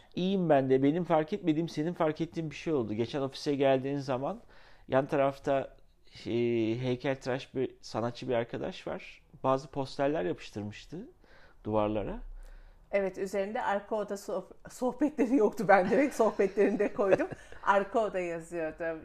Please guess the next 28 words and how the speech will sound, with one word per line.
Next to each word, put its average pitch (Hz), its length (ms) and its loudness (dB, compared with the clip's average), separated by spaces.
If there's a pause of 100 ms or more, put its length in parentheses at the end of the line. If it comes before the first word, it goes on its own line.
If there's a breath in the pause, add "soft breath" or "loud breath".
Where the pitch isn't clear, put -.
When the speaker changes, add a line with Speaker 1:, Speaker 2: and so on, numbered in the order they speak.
Speaker 2:
Çok 277 180 0
hoş - 380 -2
bir 208 60 -10
şey 208 440 -6
çünkü 196 320 -12
biz 185 120 -12
arka 185 340 -4
oda 208 140 -6
sohbetlerini 180 760 -4
yapıyoruz. 185 680 -6 (460 soft breath)
Ve 202 420 -2
sana 208 320 0
doğru 185 300 2
"Arka 190 360 2
oda" 180 260 -2
diye 175 400 -4
bir 226 180 -4
sürü 180 320 -6
posterin 185 520 -4
olması 180 540 -8
çok 165 220 -12
tatlı 143 280 -12
bir 143 60 -14
şeydi. - 440 -14 (200)
Speaker 1:
Bu 135 120 -4
bir 139 40 -6
tesadüf 131 640 2
mü? 104 140 -4